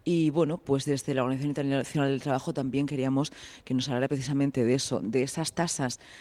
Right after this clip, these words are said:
altas de desempleo unidas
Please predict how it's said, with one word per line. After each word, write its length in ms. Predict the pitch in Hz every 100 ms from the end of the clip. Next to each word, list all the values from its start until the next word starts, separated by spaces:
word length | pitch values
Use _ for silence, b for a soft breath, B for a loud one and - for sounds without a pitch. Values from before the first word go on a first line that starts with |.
| B -
altas 340 | 190 180 143
de 120 | 135 135
desempleo 640 | - 147 135 160 170 240 B B B B _ _ _ -
unidas 720 | 214 214 233 202 240 349